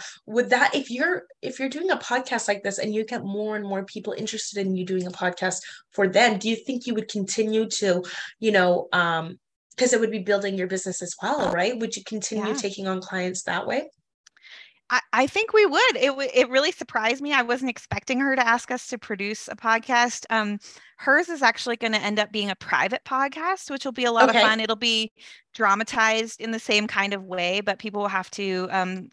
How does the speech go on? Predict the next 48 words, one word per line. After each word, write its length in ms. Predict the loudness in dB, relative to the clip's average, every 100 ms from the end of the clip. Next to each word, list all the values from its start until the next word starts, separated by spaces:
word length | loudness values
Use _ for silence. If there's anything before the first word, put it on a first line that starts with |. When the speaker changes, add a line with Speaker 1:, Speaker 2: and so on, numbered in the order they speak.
| -4
Speaker 2:
opt 280 | -4 -4 -2
in 240 | -2 -2
with 140 | -6 -6
an 80 |
email 280 | -6 -6 -8
address 360 | -4 -2 -2 -4
to 100 | -10
get 240 | -6 -4
it. 160 | -4 0 2
Speaker 1:
Okay. 320 | 4 2 0 -2
Speaker 2:
Um, 300 | 0 2 0
Speaker 1:
Mm-hmm. 140 | -2 -4 -8 -14
Speaker 2:
so 120 | 2
I 100 | 4
think 200 | 4 2
that'll 220 | 4 4 4
be 140 | 0
very 300 | 2 4 4
cool 380 | 0 0 2 2
and, 300 | 2 -2 -4
and 180 | -4 -2
really 220 | -2 2
help 220 | 2 0
her 120 | 0
build 280 | 0 0 -2
her 120 | -4
business 400 | -4 -4 -6 -6
as 180 | -8 -6
well. 220 | 2 4 6
I 100 | 2
think 240 | 2 0
we 80 | 0
could 140 | -2
probably 320 | 0 2 4 4
only 200 | 2 -2
take 220 | -2 2
on 220 | 2 2
one 140 | -2
at 140 | -2 -2
a 60 |
time 360 | -2 0 2 2
right 220 | 2 2
now, 280 | 0 0 0
but 260 | 4 4 4
I 160 | 0 0 4
am 60 |
Speaker 1:
Right. 160 | 8 8
Speaker 2:
willing 440 | 6 2 -2 -4